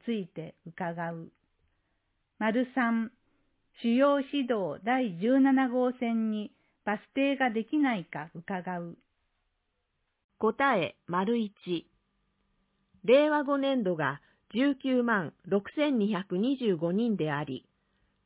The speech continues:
Speaker 2: 令和四年度と比較し、五千四百七十四人の増であった。丸二、現在のところ割引等の検討は行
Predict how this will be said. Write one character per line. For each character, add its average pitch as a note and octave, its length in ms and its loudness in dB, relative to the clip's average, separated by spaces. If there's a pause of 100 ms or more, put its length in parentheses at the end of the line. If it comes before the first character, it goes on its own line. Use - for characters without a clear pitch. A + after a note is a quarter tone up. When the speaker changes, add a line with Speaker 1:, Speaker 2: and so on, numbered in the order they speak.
(180)
Speaker 2:
令 C#4 240 8
和 C#4 120 2
四 C4+ 160 2
年 C#4 220 0
度 G3 140 0
と D#3+ 120 -4
比 D3+ 160 -10
較 G#3 120 -2 (240)
し、 F#3 240 -2 (320)
五 G3+ 140 2
千 C#4+ 340 0
四 A#3+ 220 4
百 F3+ 280 -4
七 A3+ 340 0
十 A3 240 2
四 F3+ 180 0
人 B3 300 0
の D3+ 200 -4 (120)
増 A3 200 4
で D#3 140 -2
あ C#3+ 80 -8
っ - 60 -14 (160)
た。 - 180 -12 (1160)
丸 G3 320 4
二、 F#3 300 -2 (1000)
現 D4+ 280 4
在 A#3 200 2
の E3+ 120 0
と D#3+ 140 -4
こ D#3+ 160 -2
ろ D3+ 240 0 (260)
割 A3 240 4
引 D4 160 0 (140)
等 D4+ 200 2
の G#3+ 140 2
検 A#3 280 -2
討 A3 220 4
は G3 180 4
行 G#3 160 -2